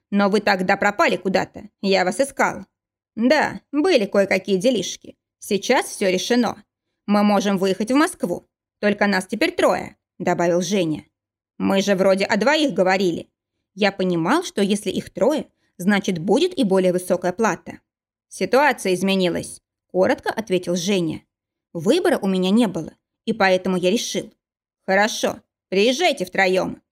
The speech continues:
Через два дня будем в Москве», сказал на прощание Женя.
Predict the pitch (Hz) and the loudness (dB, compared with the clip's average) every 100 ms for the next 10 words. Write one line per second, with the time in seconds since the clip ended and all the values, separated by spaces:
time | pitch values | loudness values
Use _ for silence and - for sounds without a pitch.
0 | _ _ _ _ - 202 196 190 202 185 | _ _ _ _ 0 0 2 2 2 2
1 | 269 285 190 185 170 277 - 185 143 - | 2 2 2 0 0 0 0 -4 -4 -6
2 | _ _ _ - - 165 190 320 359 170 | _ _ _ -14 -8 -4 0 2 0 -2
3 | 185 - 185 165 170 185 202 160 147 | -4 -2 -2 -2 -2 -2 -2 -2 -6